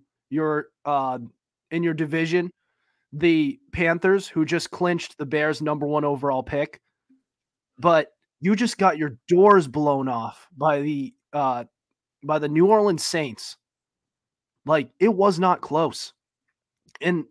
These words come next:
the defense is supposed to be, it's supposed to be better. It's supposed to be the, it's supposed to be the strong suit of this team. And for some reason, you blew it. That's not good.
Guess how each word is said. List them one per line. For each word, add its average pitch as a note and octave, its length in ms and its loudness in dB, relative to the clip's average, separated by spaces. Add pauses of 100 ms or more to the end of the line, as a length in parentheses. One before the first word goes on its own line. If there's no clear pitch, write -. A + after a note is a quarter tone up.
(180)
the F3 100 0
defense G#3 500 -2
is F3+ 180 0
supposed A3 640 0
to A3 80 0
be, D#3+ 400 2 (440)
it's F#3+ 160 2
supposed A#3+ 520 2
to G#3 100 0
be F3+ 200 -2
better. C#3 440 -2 (280)
It's F3+ 140 -2
supposed A#3 340 2
to G#3 80 -4
be G3 120 0
the, D#3+ 220 0 (100)
it's G3 180 0
supposed B3 360 2
to G#3 60 -4
be F#3+ 160 -2
the D#3 280 -2
strong E3 440 0
suit C3+ 280 -6
of B2+ 160 -6
this A#2 180 -12
team. G2+ 300 -18 (840)
And D#3+ 260 -4
for F#3+ 140 2
some G#3 400 4
reason, E3+ 400 2
you D3 160 0
blew C3+ 300 -4
it. G2 100 -16 (880)
That's D#3 220 -4
not C#3 200 -4
good. G#2+ 240 -14